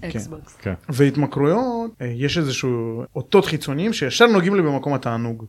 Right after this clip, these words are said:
Speaker 1: ואז אני מגיב באופן אוטומטי, ואז אין מקום, שם אין מקום שאני אכנס ואני אבטא את עצמי. אז כשאתה מכור, מכור, זה אומר שאתה לא פועל את עצמך. אז במקום הזה אני כאילו מאוד רוצה להיות בעל יכולת לשים גבולות, אני מאוד מאמין בשיפור עצמי, ובכלל בשיפור,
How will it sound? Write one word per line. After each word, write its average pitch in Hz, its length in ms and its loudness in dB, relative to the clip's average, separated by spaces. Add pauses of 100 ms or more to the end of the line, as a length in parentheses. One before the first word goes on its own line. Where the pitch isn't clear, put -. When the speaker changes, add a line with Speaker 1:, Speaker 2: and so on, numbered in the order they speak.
Speaker 1:
ואז 160 260 6
אני 185 100 8
מגיב 156 280 6
באופן 147 180 4
אוטומטי, 123 540 -2
ואז 131 280 -2
אין 247 240 4
מקום, 233 600 -2
שם 220 200 -8 (100)
אין 233 120 -6
מקום 226 300 -8
שאני 175 520 -6
אכנס 170 480 -6
ואני 165 440 -4
אבטא 135 280 -2
את 123 100 -10
עצמי. - 260 -16 (200)
אז 117 60 -12
כשאתה 135 240 -6
מכור, 175 380 -6
מכור, 247 600 -8
זה 165 60 -12
אומר 185 80 -8
שאתה 190 140 -6
לא 190 120 -4
פועל 170 160 -2
את 156 60 -10
עצמך. - 320 -14 (240)
אז 110 120 -10
במקום 123 380 -8
הזה 123 160 -6
אני 117 120 -8
כאילו 117 220 -12
מאוד 117 180 -12
רוצה 120 280 -12 (300)
להיות 120 320 -10
בעל 123 200 -2
יכולת 131 260 -2
לשים 127 220 -4
גבולות, 117 440 -2
אני 117 100 -6
מאוד 120 220 -4
מאמין 123 360 -2
בשיפור 113 440 -6
עצמי, 123 520 -6
ובכלל 110 320 -6
בשיפור, 131 560 -6